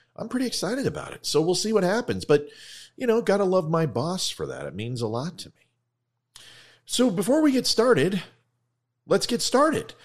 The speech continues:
All right, so there's a politician, and he wants to run for office, and he wants to aspire to do new things, but he realizes his resume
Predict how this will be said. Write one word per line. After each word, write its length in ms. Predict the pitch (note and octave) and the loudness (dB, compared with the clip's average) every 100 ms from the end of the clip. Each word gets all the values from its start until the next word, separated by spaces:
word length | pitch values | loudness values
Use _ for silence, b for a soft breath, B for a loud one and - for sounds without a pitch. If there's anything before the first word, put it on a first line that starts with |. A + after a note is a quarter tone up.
| B B | B B
All 100 | A#3+ | 2
right, 220 | G#3+ G#2+ | 2 0
so 380 | - B3 A#3 C#3+ | 0 4 6 4
there's 220 | E3 A#3+ | 2 2
a 40 | A#3+ | 2
politician, 720 | F#3 B3 A#3 A3 B3+ - F#2 | 0 0 2 2 2 0 -2
and 160 | G2 B2+ | -2 -4
he 360 | C#3 G3+ G3+ - | -2 -4 -4 -2
wants 260 | D3 E3+ - | 0 0 -2
to 100 | D#3 | -2
run 240 | C#3+ D3 | 0 0
for 180 | C#3+ B2 | 0 0
office, 400 | C#3+ D3+ D#2 - | 0 -2 -4 -4
and 80 | G2 | -6
he 40 | |
wants 300 | A2 B2 A#2+ | -2 -2 -2
to 200 | C3 B2 B B - | -2 -2 B B -10
aspire 420 | A#2 - G#2 B2+ | -8 -4 -2 -2
to 80 | A#2 | -4
do 120 | G#2+ | -4
new 180 | G2+ G2+ | -4 -4
things, 340 | - C#3+ G2+ | -4 -4 -4
but 100 | - | -6
he 60 | F#2 | -4
realizes 560 | A#2+ F3 F2 F2 F#2 | -4 -4 -4 -6 -8
his 220 | F2+ A#2 | -6 -6
resume 720 | E2+ G2+ G3 A2+ D2 B1+ - | -4 -4 -4 -8 -10 -12 -14